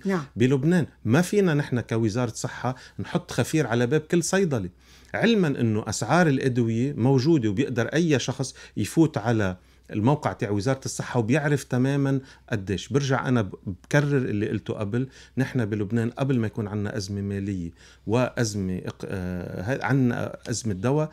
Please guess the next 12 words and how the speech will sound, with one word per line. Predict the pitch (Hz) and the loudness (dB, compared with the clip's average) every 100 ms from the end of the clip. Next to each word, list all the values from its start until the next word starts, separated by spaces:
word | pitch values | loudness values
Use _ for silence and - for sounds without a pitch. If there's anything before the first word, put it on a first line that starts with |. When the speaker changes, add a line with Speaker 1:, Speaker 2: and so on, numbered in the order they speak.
| - 120 | -6 -4
Speaker 2:
نحن | - 110 | -2 -2
عنا | 113 107 107 | -2 -2 -4
أزمة | 95 87 | -6 -8
أخلاقية. | - 92 - 80 80 - - | -8 -10 -8 -14 -16 -18 -2
Speaker 1:
اليوم | 233 320 311 | 4 4 2
في | 269 254 | -2 -4
حل | - 320 277 | -2 -4 -2
طرحته | 208 262 247 - 202 185 175 151 160 | -2 -2 -4 -2 2 2 2 -2 -4
جمعية | 175 175 220 185 | -2 -2 -2 -2
المستهلك | 170 - 220 170 156 151 160 | -4 -4 -6 -4 -4 -6 -4
على | 226 233 | -2 -2
وزارة | 160 147 160 147 | -4 -6 -6 -6